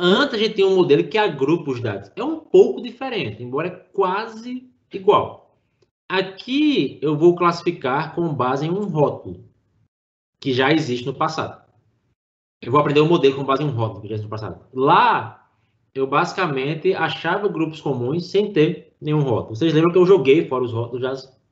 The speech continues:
das comidas. Embora a base permitia, sim, ser trabalhado com um problema de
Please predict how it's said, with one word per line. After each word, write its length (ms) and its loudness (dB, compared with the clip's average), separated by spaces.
das 180 -6
comidas. 480 -6
Embora 320 4
a 40 4
base 500 0
permitia, 500 0
sim, 320 -10
ser 160 -14
trabalhado 480 0
com 60 -8
um 100 -8
problema 440 -2
de 220 -4